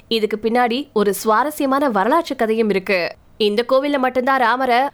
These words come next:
மன்னராவே வணங்குறாங்களாம். இந்த இடம் மத வழிபாட்டாளர்களுக்கு முக்கியத்துவம் வாய்ந்த ஒரு அடையாளமா இருக்கு. லக்ஷ்மி நாராயணன் கோவில். ஒர்ச்சாவில இருக்கக்கூடிய மூன்று முக்கியமான கோவில்கள்ல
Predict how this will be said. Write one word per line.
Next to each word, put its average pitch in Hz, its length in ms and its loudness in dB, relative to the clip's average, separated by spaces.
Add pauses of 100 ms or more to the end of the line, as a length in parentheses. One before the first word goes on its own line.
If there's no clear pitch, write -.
(240)
மன்னராவே 285 580 0
வணங்குறாங்களாம். 208 720 0 (220)
இந்த 294 220 -2
இடம் 330 260 0 (140)
மத 240 340 0
வழிபாட்டாளர்களுக்கு 285 960 0
முக்கியத்துவம் 285 520 0
வாய்ந்த 233 460 0
ஒரு 214 160 2 (140)
அடையாளமா 233 460 0
இருக்கு. 196 460 -2 (140)
லக்ஷ்மி 233 440 0
நாராயணன் 233 460 2
கோவில். 196 380 2 (580)
ஒர்ச்சாவில 330 440 2
இருக்கக்கூடிய 302 480 0
மூன்று 277 340 0
முக்கியமான 269 580 0
கோவில்கள்ல 247 520 2